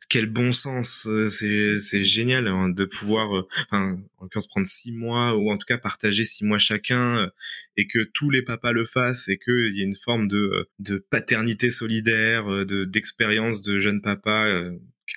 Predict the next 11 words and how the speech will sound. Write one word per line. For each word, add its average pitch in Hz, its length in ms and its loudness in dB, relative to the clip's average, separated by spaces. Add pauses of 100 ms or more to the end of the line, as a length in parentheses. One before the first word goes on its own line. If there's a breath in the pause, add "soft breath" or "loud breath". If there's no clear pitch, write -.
commune 131 540 0 (100)
au - 80 -10
sein 113 120 0
de 107 40 2
la 107 60 2
société. » 117 640 -2 (260)
Alors 98 160 -4
que - 100 -2
là, 123 140 0
c'est 104 180 -4
presque, - 380 -2